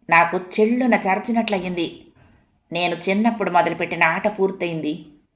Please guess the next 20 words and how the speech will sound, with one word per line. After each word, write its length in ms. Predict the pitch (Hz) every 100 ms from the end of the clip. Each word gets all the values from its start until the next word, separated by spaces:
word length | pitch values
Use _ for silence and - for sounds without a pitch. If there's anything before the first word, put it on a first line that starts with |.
| _ -
విసిరిన 440 | 180 202 262 233 190
బంతి 400 | 180 165 190 196
నా 220 | 165 175
దగ్గరికే 380 | 190 208 208 208
వచ్చింది. 540 | 180 - 165 165 165 - _ _ _ _ _ _ _ - - - _ _ _ _ _ _ _ _ _ - 190
కథ 260 | 185 202
సమాప్తం. 680 | 269 202 160 160 151 240 - - _ _ _ _ _ _ _ -
ప్రియ 200 | 165 160
సఖులు, 500 | 160 156 190 285 427 - - - _ _ _ _ -
ఈ 200 | 165 160 151
కథ 140 | 160
మీకు 280 | 233 262 214
నచ్చితే 580 | 190 185 220 233 269 294 208
తప్పకుండా 400 | 190 190 180 175
లైక్ 360 | 175 180 -
చేయండి, 500 | 190 180 170 170 170
షేర్ 400 | 170 185 208 208
చేయండి, 500 | 185 180 170 170 170 190
కామెంట్ 460 | 190 226 202 196
చేయండి, 500 | 175 175 170 170 -